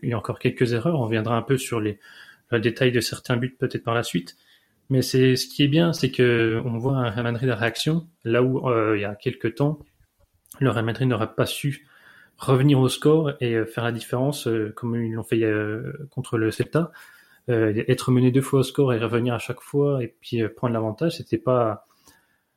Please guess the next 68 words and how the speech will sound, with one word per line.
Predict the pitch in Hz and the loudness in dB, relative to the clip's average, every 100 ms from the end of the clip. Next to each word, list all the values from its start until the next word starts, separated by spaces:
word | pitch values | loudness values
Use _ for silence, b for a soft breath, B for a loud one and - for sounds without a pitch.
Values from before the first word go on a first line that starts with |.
| _ | _
c'était | - - - | -12 -12 -2
pas | 151 | 0
ce | 147 | 0
qui | - 135 | -2 -6
était | 127 127 | -2 -2
la | |
marque | 117 113 | 0 -2
de | 117 | -4
fabrique | - 120 127 | -2 0 -2
du | 120 | -2
Real | 120 117 | -2 -2
ces | 110 117 | -2 -4
derniers | 117 110 | -2 -2
temps. | 107 170 202 - | 2 2 2 -2
Donc | 120 110 | -6 -2
là, | 131 | -2
cette | 127 107 | -2 -2
saison, | 120 131 | 0 0
c'est | 127 110 | 0 -4
ce | - | -6
qui | - 120 113 110 | -8 -4 -2 0
est | |
le | 110 | -2
cas. | - 165 | 0 -2
Ça | - 117 | 0 -4
a | |
été | - 113 113 | 0 2 2
souvent, | - 127 127 127 117 | 0 0 2 2 2
euh, | |
le | 107 107 | 0 0
cas | - | 0
cette | 160 123 | 0 -2
saison, | - 127 165 | 0 0 0
finalement, | 127 110 131 147 | -2 0 0 0
au | |
début. | 117 120 170 - - | 0 0 -4 -6 -12
Au | |
début, | 113 113 123 | -8 -6 -4
on | 113 | -2
voit | 113 110 | 0 -2
sur | - | -4
les, | 110 104 104 107 B B B B - | -4 -4 -6 -12 B B B B -6
les | 110 | -4
quatre | 107 127 | -2 -4
premiers | - 127 120 | 0 0 2
matchs, | 127 127 | 0 0
le | 120 | -2
Real | 113 | 0
Madrid | 117 123 127 | 0 0 2
a | 120 | 0
été | 117 110 | -4 -4
quelques | 120 - | -4 -4
fois | 123 123 | -4 -2
mené | 120 | -2
au | 117 | -2
score, | - - 143 | -2 0 2
mais | 117 | 2
il | |
a | 110 | -2
su, | - - 147 127 | -4 -2 0 2
euh, | 107 - b b b b b b - | 0 -6 b b b b b b -4
euh, | 139 107 101 104 | -2 0 -2 -6
redresser | 101 127 120 127 - 139 | -2 -4 0 -2 0 0
un | 127 | 2
peu | 120 | 4
la | 113 | 4
barre | 131 151 131 | 4 2 0
et, | 110 104 | -2 -2